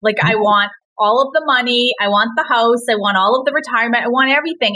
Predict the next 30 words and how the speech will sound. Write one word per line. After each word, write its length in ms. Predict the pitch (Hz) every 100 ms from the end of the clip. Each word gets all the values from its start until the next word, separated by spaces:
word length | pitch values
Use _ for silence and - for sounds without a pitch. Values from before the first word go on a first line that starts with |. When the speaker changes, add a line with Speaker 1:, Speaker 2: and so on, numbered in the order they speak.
| 196
Speaker 1:
And 100 | 214
that's 220 | 220 226
not 280 | 226 214 226
a 80 | 214
reasonable 500 | 220 208 208 196 190
expectation. 760 | 196 196 185 185 208 226 214 170
And 320 | 165 185 185 - - -
when 260 | 226 285
the 100 | 320
professionals 800 | 311 269 254 247 - 240 196 190 - _ _
put 140 | - 269
it 120 | 262 220
on 280 | 220 220
the 100 | 202 196
client 420 | - 269 294 233 180
without 380 | 226 254 262 262
the 80 | 294 -
client 300 | 359 381 -
actually 440 | 247 262 - 254 220
knowing 600 | 208 202 190 190 240 269 269 269 - -
what's 300 | 190 220 226
ha-, 160 | 208 -
what 200 | 202 214
happens 400 | 233 311 269 226 185
in 120 | 185 -
courts, 280 | 170 135 -
what 140 | 196 202
the 120 | 277
law 220 | 320 339 349 -
says, 340 | 180 170 170